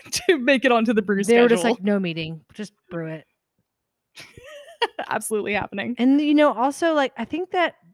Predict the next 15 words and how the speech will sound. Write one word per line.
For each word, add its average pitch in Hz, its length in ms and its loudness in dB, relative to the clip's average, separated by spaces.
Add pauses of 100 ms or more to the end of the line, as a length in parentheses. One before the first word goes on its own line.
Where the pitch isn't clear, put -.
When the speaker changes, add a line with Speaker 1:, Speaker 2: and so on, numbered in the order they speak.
(160)
Speaker 2:
there's 233 160 -4
just 247 160 -8
not 285 160 -2
a, 240 120 -10 (260)
I 220 60 -12
think 302 220 -6
blonde 214 380 0
ales 247 240 0
could - 280 -8
be 220 120 -6
good. 180 440 -4 (880)
There's 214 140 -6
just - 180 -12
no 240 140 4
one, 214 220 0